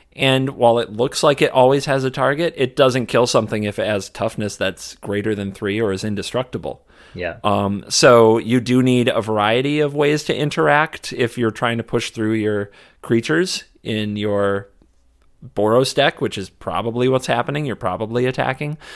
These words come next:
Speaker 1: So I don't think you can afford to just smash four of this into your deck.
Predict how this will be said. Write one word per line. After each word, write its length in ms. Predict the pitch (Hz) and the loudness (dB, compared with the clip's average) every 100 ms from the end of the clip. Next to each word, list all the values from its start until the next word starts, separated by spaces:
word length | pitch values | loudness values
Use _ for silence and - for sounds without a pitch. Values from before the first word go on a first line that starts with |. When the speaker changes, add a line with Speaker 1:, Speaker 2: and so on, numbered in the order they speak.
| - - | -20 -4
Speaker 1:
So 340 | - 156 151 - | 6 8 8 4
I 80 | |
don't 160 | 165 240 | 4 2
think 140 | 285 | -2
you 80 | 226 | -2
can 140 | 214 170 | 0 0
afford 320 | - 120 139 | 2 2 4
to 60 | |
just 240 | 120 123 - | 2 0 0
smash 380 | 110 107 113 - | -2 -2 -2 -4
four 260 | 104 104 | -4 -2
of 60 | 104 | -2
this 220 | 92 - | -6 -6
into 220 | 101 98 | -6 -6
your 120 | 98 92 | -6 -4
deck. 420 | 98 117 - | -4 -6 -8